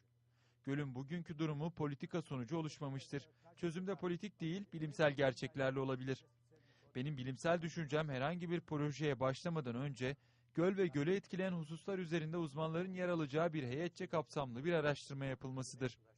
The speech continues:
Gölle ilgili olarak bugün çeşitli projeler konuşuluyor. Bunlardan ilk öne çıkanı Aras Gölü'nün sularının göle kanalize edilmesi. Böyle bir proje oldukça kapsamlı ve maliyetli olur.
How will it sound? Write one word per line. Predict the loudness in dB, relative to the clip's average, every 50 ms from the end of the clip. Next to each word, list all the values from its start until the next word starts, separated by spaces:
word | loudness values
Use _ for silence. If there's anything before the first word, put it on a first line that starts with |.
| _
Gölle | 6 6 6 6 6 2
ilgili | 0 0 2 4 6 6
olarak | 6 6 6 4 2 2 0
bugün | -2 -2 0 0 0
çeşitli | 0 0 -2 -2 -4 -4 -6
projeler | -2 2 2 2 4 4 4 4 6 4 4
konuşuluyor. | 4 2 0 0 0 -2 0 2 6 6 6 6 4 -2 _ _ _ _ -20 -12 -6 -2
Bunlardan | 2 4 4 4 4 4 2 2
ilk | 2 0 0 0
öne | 0 0 2 0
çıkanı | 0 -2 -2 0 0 2 4 4
Aras | 4 4 4 4 2 0
Gölü'nün | 2 2 2 2 2 0 0
sularının | -2 -2 0 2 2 2 2 2 -2 -2 0
göle | 0 2 2 2
kanalize | 0 0 -2 0 0 0 0 2 2 2
edilmesi. | 2 2 0 0 -2 -2 -2 -2 -4 -4 -4 _ _ _ _ _ _ -14 0 2
Böyle | 4 4 6 4 4
bir | 2 0
proje | 0 2 2 2 2 4 4 4
oldukça | 4 4 4 2 0 -2 -2 -2 0
kapsamlı | 2 2 0 2 2 0 0 0 0 0 0
ve | 0 2
maliyetli | 2 4 4 4 4 4 2 0 -2 -2 0 2 2
olur. | 2 2 0 -2 -4